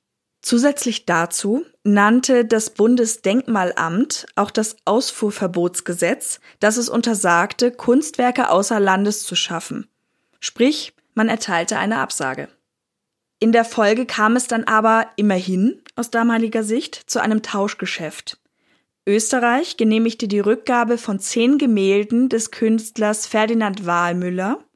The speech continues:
allerdings nur, wenn die Erben damit auf ihre Ansprüche auf die Klimt-Gemälde verzichten würden, und die Erben stimmten zu. Dieser Tausch fußte auf dem Grundsatz, arisierte Güter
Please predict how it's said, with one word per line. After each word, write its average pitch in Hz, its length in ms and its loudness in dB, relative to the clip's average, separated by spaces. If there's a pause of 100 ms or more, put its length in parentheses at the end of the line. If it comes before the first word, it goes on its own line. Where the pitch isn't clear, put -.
(320)
allerdings 202 560 0
nur, 208 440 2
wenn 233 140 2
die - 180 -6
Erben 220 380 2
damit 220 380 2
auf 220 180 -4
ihre 214 240 -4
Ansprüche 214 560 -2
auf 214 140 -4
die 202 100 -6
Klimt-Gemälde 190 800 2
verzichten 170 640 -8
würden, 156 460 -2 (360)
und 233 160 2
die 254 180 0
Erben 175 280 2
stimmten 185 480 -4
zu. 160 300 -6 (920)
Dieser 247 300 2
Tausch 233 580 0
fußte - 540 -2
auf 214 120 -2
dem 202 200 -2
Grundsatz, 240 920 0 (280)
arisierte 214 640 0
Güter 247 600 -2